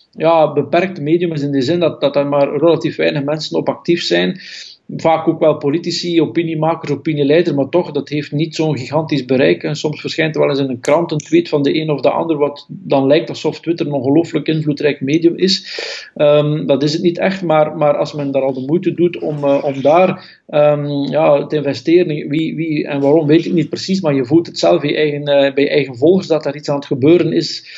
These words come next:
wat toch wel vragen doet rijzen. Waarom? Wat, met, met welke, ehm, wie zit daarachter enzovoort? Dat, dat wijst er toch op dat, ehm, dit, dit sociale media,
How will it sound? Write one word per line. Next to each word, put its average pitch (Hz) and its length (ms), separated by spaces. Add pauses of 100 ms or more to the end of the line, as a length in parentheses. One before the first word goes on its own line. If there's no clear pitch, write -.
(260)
wat 143 180
toch - 160
wel 147 200
vragen 147 380
doet 160 160
rijzen. 170 420
Waarom? 147 480 (300)
Wat, 151 340
met, 139 220
met 143 180
welke, 139 380
ehm, 139 340
wie 143 100
zit 147 140
daarachter 151 420
enzovoort? 175 640
Dat, 151 300
dat 143 340
wijst 175 260
er 180 80
toch 160 160
op 185 180
dat, 151 220
ehm, 151 180 (120)
dit, 147 200
dit 151 140
sociale 147 540
media, 185 460